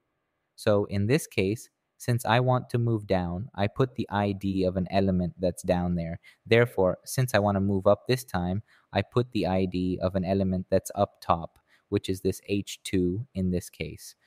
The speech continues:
So I'm simply gonna change the text here as well to make it easier to understand, and let's hit the run button and see what happens.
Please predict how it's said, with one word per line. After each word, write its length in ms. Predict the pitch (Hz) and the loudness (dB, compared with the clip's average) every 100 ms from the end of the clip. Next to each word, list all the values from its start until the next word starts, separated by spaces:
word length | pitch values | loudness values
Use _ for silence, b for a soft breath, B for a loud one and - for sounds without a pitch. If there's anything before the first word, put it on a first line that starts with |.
| _ | _
So 320 | - 107 92 - b b - | -2 2 2 0 b b -2
I'm 140 | 131 | 0
simply 340 | 127 160 156 131 | 2 0 0 0
gonna 220 | 117 101 | 0 -2
change 380 | - 113 113 - | -2 -2 0 -4
the 80 | |
text 400 | 95 127 123 - - | -2 0 -2 -4 -2
here 160 | 98 | 0
as 140 | 92 - | 0 0
well 320 | 98 90 98 - | 2 2 -2 -4
to 80 | |
make 240 | 95 95 - | -4 -4 -4
it 80 | 95 | -4
easier 380 | 98 98 101 95 | -4 -4 -2 -4
to 160 | - | -2
understand, 640 | 95 92 - - 110 104 104 b b | -4 -4 -6 -4 -2 -2 -6 b b
and 140 | 113 123 | -2 0
let's 200 | 139 - | 0 0
hit 180 | 151 - | -2 0
the 80 | |
run 240 | 123 151 127 | 2 4 4
button 340 | 104 - 98 | 2 0 -6
and 140 | - 101 | -4 -6
see 160 | - | -2
what 160 | 101 104 | 0 2
happens. 540 | 135 127 85 87 - | 0 -2 -4 -8 -10